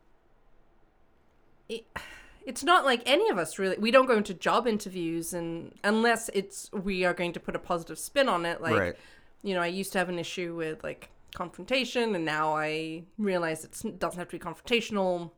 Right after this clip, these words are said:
Speaker 1: It's just about kind of expressing yourself, communicating. No, but I mean, but no one's gonna be like, "Well, when I was,
Speaker 2: <laughs>
Speaker 1: when I was in college, I used to steal from, like, Office Depot."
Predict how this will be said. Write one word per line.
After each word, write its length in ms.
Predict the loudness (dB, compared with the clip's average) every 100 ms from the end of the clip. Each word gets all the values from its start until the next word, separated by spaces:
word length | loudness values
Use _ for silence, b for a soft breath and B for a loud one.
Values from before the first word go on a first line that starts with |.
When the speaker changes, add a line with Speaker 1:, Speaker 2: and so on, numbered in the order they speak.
| -10
Speaker 1:
It's 240 | -8 -8
just 300 | -8 -10 -8
about 300 | -8 -8 -10
kind 140 | -12 -14
of 60 |
expressing 540 | -14 -10 -6 -6 -6 -6
yourself, 420 | -6 -6 -6 -6
communicating. 580 | -10 -6 -4 -4 -6 -8 B B B B B B
No, 300 | 0 4 4
but 260 | 6 4 4
I 80 | 0
mean, 260 | -4 -8 -12 -20 _ _ -16 2
but 100 | 8
no 120 | 12
one's 140 | 12 10
gonna 100 | 4
be 60 | 2
like, 180 | 2 6
"Well, 480 | 6 6 6 4 2
when 100 | 2
I 140 | 0
was, 300 | 0 -2 -2 -4 2 6
Speaker 2:
<laughs> 1080 | 6 6 2 2 2 0 -2 -2 -16 -8 -2
Speaker 1:
when 180 | 4
I 120 | 4 4
was 260 | 2 0 -4 -2
in 240 | 0 0
college, 540 | 0 4 6 6 4 2
I 40 |
used 280 | 0 -2 -6
to 60 | -6
steal 880 | -6 -6 0 2 2 2 0 -2 -8
from, 460 | 4 6 6 4 0
like, 220 | -6 -2
Office 300 | -2 -4 -6
Depot." 760 | -4 2 4 6 4 2 -2